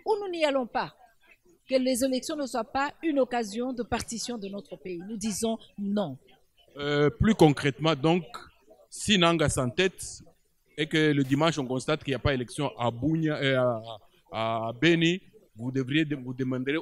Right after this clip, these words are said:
Speaker 2: aux électeurs des autres provinces de ne pas aller aux urnes.
Speaker 1: C'est,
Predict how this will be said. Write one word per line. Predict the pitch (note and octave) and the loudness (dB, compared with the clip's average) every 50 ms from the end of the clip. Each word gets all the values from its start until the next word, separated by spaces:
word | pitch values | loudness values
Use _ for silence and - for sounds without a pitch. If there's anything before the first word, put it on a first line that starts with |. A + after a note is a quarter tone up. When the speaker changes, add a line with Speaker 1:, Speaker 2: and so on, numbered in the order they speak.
| - | -4
Speaker 2:
aux | C3 C3 | -6 -8
électeurs | A#2+ A#2 C3 B2 A#2+ - - - F3+ F3+ F3 D#3+ | -4 -4 -4 -4 -4 -8 -2 0 2 2 2 2
des | C#3 C3+ B2+ B2+ | 0 -4 -4 -4
autres | D#3 D3+ - | -4 -4 -4
provinces | - B2+ A#2+ A2 D3 D3+ C3+ - | -6 -8 -4 -2 -2 -4 -4 -4
de | A#2+ A2 | -6 -6
ne | A2+ | -6
pas | A2 - B2+ B2+ | -4 -2 0 0
aller | B2+ A#2+ A#2 A#2+ A#2+ A#2+ A#2+ | 0 0 0 -2 -2 -2 -2
aux | A2+ A2 A2+ | -4 -6 -2
urnes. | A2+ F3+ F3 C3 G#2+ - _ - - - - _ _ _ _ _ _ | 0 0 0 0 -2 -14 _ -14 -14 -14 -14 _ _ _ _ _ _
Speaker 1:
C'est, | - - - - B3+ A#3+ A#3+ - - | -16 -14 -8 -2 0 0 0 -2 -6